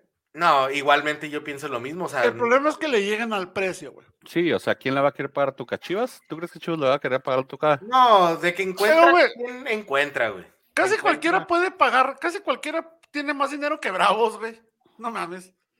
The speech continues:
Speaker 2: Casi cualquiera
Speaker 3: Dicen
Speaker 2: puede
Speaker 3: que no.
Speaker 2: pagar, güey.
Speaker 3: Frankie no estaría de acuerdo con tu comentario.
Speaker 1: No, y, y Bravos,
Speaker 2: No.
Speaker 1: este, no sabemos la verdad, no sabemos cuánto le está pagando Bravos, sabemos que es caro,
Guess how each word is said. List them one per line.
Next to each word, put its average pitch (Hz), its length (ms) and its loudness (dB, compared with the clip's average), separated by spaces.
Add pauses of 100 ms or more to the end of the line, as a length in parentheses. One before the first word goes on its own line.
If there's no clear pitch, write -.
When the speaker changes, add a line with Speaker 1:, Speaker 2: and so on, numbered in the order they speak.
(160)
Speaker 2:
Casi 294 200 -6
cualquiera 247 380 -4
Speaker 3:
Dicen - 80 -2
Speaker 2:
puede 254 140 0
Speaker 3:
que - 60 -2
no. 95 140 2
Speaker 2:
pagar, 156 200 -2
güey. 202 220 -14 (260)
Speaker 3:
Frankie 117 520 -2
no 120 120 -2
estaría 120 260 4
de 120 60 6
acuerdo 117 280 -2
con 107 140 -4
tu - 100 -12
comentario. 107 560 -6 (800)
Speaker 1:
No, 214 380 6
y, - 40 2
y 170 300 -4
Bravos, 175 460 0
Speaker 2:
No. 202 60 -12
Speaker 1:
este, 156 300 -14
no 160 220 -10
sabemos 196 500 0
la 156 140 2
verdad, 139 420 -2 (300)
no 147 100 -8
sabemos 165 360 0
cuánto 160 260 -2
le 151 80 -8
está 143 180 -6
pagando 143 320 -4
Bravos, 143 340 0
sabemos 170 380 0
que 139 120 -6
es 123 120 -6
caro, 135 400 -4